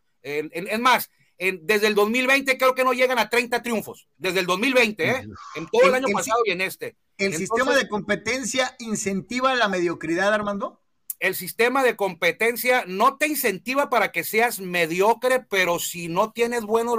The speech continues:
Speaker 1: resultados, puedes, eh, salir bien librado. Y el caso,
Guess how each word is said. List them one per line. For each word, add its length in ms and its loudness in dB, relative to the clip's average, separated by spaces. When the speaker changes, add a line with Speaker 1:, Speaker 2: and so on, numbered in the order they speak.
Speaker 1:
resultados, 840 0
puedes, 540 4
eh, 200 -4
salir 360 -4
bien 180 2
librado. 540 2
Y 140 -4
el 120 -2
caso, 520 2